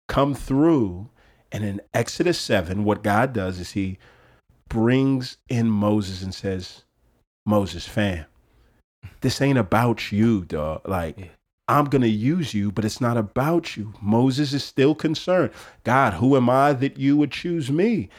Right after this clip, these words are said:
Speaker 1: And God's like, "Mo-, Moses, this is not about you. So
Speaker 2: Yep.
Speaker 1: it's not gonna be this quick thing," right?
Speaker 2: Yeah.
Speaker 1: God predicts bad news,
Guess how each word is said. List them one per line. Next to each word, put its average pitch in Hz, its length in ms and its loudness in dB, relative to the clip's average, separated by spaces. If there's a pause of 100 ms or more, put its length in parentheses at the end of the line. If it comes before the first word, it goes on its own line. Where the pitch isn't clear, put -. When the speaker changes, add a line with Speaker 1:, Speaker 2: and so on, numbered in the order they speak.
(220)
Speaker 1:
And 117 180 -6
God's 120 340 -2
like, 107 180 -2
"Mo-, 131 320 2 (640)
Moses, 110 480 0
this 123 240 -2
is 110 180 -6
not 117 380 0 (160)
about 107 840 0
you. 113 580 0 (420)
So - 180 -2
Speaker 2:
Yep. 143 80 4
Speaker 1:
it's - 100 -6
not 147 220 0
gonna 139 160 4
be 135 200 2
this 127 260 -2
quick - 640 0 (460)
thing," 185 480 2
right? 104 340 0 (500)
Speaker 2:
Yeah. 110 60 -12
Speaker 1:
God 127 500 2 (180)
predicts - 920 -2 (540)
bad 123 420 4
news, 165 680 0